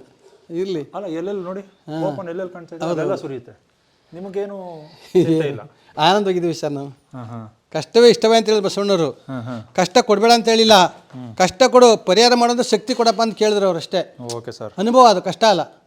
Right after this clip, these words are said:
Speaker 2: ಇದು ಎಷ್ಟು ದಿನದ್ದು ಇದು ಕರು?
Speaker 1: ಇದು ಒಂದು
Speaker 2: ಒಂದ್ ತಿಂಗ್ಳಾಗಿದ್ಯಾ?
Speaker 1: ಒಂದ್ ತಿಂಗ್ಳಾಗಿದೆ ಸರ್.
Speaker 2: ಒಂದ್ ತಿಂಗ್ಳಾಗಿದೆ.
Speaker 1: ಆಗಿದೆ.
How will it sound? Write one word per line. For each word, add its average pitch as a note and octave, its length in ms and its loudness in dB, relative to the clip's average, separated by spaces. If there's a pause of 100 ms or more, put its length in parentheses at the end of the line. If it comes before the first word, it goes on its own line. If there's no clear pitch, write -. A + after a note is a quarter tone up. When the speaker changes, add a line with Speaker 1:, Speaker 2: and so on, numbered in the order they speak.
Speaker 2:
ಇದು D3 140 -8
ಎಷ್ಟು D3+ 260 -10
ದಿನದ್ದು C#3 280 -12
ಇದು C#3+ 140 -12
ಕರು? D3 380 -16 (200)
Speaker 1:
ಇದು G3+ 200 -2
ಒಂದು F#3+ 240 4
Speaker 2:
ಒಂದ್ E3+ 680 -2
ತಿಂಗ್ಳಾಗಿದ್ಯಾ? B2+ 420 -6
Speaker 1:
ಒಂದ್ D#3+ 100 -8
ತಿಂಗ್ಳಾಗಿದೆ E3 400 -4
ಸರ್. - 180 -16 (420)
Speaker 2:
ಒಂದ್ B2 120 -18
ತಿಂಗ್ಳಾಗಿದೆ. A#2 460 -14
Speaker 1:
ಆಗಿದೆ. C3 280 -10